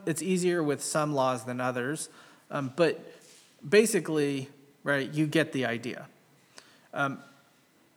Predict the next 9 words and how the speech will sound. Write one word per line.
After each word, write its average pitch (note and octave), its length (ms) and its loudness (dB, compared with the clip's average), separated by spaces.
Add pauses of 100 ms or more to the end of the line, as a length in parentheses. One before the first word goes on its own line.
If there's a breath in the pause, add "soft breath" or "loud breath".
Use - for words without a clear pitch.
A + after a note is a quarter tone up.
(220)
all C#3+ 80 -6
right, - 180 -8
so F3 120 2
that's G3 160 8
the G3 60 2
first D3+ 220 2
thing. G2 180 -8 (1700 soft breath)
Second E3 300 2
thing, B2+ 180 -6